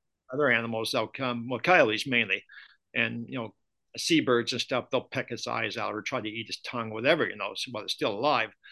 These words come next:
So fortunately on that trip, we had a couple of, uh, young men who were, um, Ida-, ri-, river guides,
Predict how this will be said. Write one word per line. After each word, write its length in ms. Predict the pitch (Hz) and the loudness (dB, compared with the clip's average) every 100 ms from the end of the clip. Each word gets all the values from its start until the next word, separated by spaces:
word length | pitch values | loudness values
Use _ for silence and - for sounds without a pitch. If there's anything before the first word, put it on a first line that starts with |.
| - - - | -20 -18 -6
So 520 | - 147 143 131 - _ _ _ _ _ _ _ _ - - | 4 6 8 6 0 _ _ _ _ _ _ _ _ -16 4
fortunately 440 | 165 170 165 175 | 6 6 6 6
on 120 | 131 131 | 6 6
that 140 | 127 | 4
trip, 240 | - 139 147 | 4 4 6
we 100 | 135 | 2
had 240 | 139 120 | 4 2
a 120 | 117 - | 0 -2
couple 480 | - 139 135 131 117 | -2 0 0 -2 -2
of, 140 | 110 110 | -2 -4
uh, 300 | 113 117 117 | -6 -4 -4
young 380 | 120 127 127 123 | -2 -2 -2 -2
men 280 | 123 123 127 - | 0 0 -2 -8
who 240 | 139 127 120 | -2 -2 -2
were, 680 | 113 113 113 113 110 113 - | -2 -2 -2 -2 -2 -6 -8
um, 440 | 123 117 113 113 117 _ | -6 -4 -4 -6 -10 _
Ida-, 300 | 127 127 127 - | 0 0 0 -10
ri-, 240 | 131 147 131 | -2 -2 4
river 220 | 156 147 | 4 4
guides, 540 | 113 110 107 104 - | 2 0 0 -2 -6